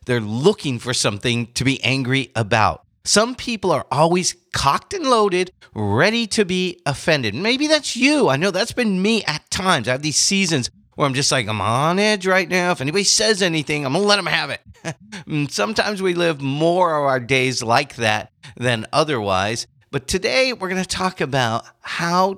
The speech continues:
to control whether you're offended or not. And we're gonna talk a little bit about the spiritual side of that. And let me just say, this episode may get me into some trouble with you or with somebody else. Somebody is waiting to be offended by what I'm gonna say in this episode.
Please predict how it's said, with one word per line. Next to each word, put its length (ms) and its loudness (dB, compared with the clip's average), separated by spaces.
to 220 -2
control 680 -2
whether 400 -2
you're 560 0
offended 720 -4
or 140 -2
not. 260 0
And 100 -2
we're 80 0
gonna 160 0
talk 240 -2
a 40 0
little 200 0
bit 120 0
about 280 -2
the 80 -6
spiritual 480 0
side 260 0
of 60 -2
that. 160 0
And 240 -2
let 140 -2
me 120 -2
just 180 0
say, 340 2
this 240 0
episode 500 -2
may 220 0
get 200 -2
me 100 -2
into 160 0
some 220 -2
trouble 420 -2
with 220 -2
you 340 4
or 120 2
with 160 2
somebody 560 0
else. 280 0
Somebody 540 0
is 140 0
waiting 420 2
to 100 -2
be 140 0
offended 560 -2
by 160 2
what 180 -2
I'm 200 0
gonna 200 -2
say 300 2
in 220 -6
this 220 -2
episode. 580 0